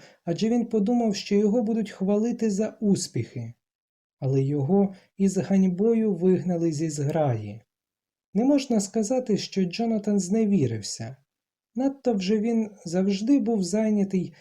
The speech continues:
своїм самовдосконаленням в області польотів. Пройшли роки, і Джонатан постарів. Одного разу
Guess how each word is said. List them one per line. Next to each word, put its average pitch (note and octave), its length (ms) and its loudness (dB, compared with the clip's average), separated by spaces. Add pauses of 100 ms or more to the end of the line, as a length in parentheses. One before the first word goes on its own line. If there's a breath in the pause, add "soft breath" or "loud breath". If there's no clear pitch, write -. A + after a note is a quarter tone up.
(120 loud breath)
своїм A3+ 500 -2
самовдосконаленням G3 1400 0 (300 soft breath)
в C#3 120 -4
області C#3+ 480 -2
польотів. C3 720 -2 (1500)
Пройшли F#3 500 0
роки, A3 580 -2 (320 loud breath)
і D3 100 -6
Джонатан D3+ 640 -4
постарів. C#3+ 640 -2 (720)
Одного C#3+ 440 -2
разу D3+ 420 0